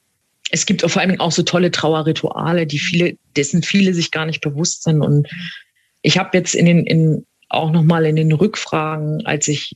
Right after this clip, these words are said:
ähm, die Klienten oder auch nachher im Podcast, das hört man dann auch, als ich gefragt habe,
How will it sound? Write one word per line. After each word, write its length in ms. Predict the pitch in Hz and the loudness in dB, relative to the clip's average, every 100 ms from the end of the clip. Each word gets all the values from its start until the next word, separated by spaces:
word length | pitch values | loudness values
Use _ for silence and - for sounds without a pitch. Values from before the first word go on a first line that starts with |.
| - | -6
ähm, 580 | 165 156 156 160 170 - | -4 -2 -4 -6 -8 -8
die 60 | - | -6
Klienten 720 | 156 160 196 220 190 170 170 | -2 0 2 2 2 2 2
oder 300 | - 160 - | 0 -2 -2
auch 260 | - 156 - | -2 -2 -4
nachher 460 | - 151 147 151 151 - - - _ | -2 0 0 -2 -6 -12 -20 -20 _
im 100 | 160 | 0
Podcast, 460 | - 196 - 165 - | 2 0 0 -2 0
das 140 | 160 | 0
hört 140 | 196 - | -2 0
man 120 | 165 | 0
dann 100 | 151 | 0
auch, 300 | - 165 180 | 0 -2 -2
als 160 | 170 - | -4 -6
ich 100 | 151 | -4
gefragt 360 | 151 151 147 | -4 -4 -4
habe, 100 | 160 | -8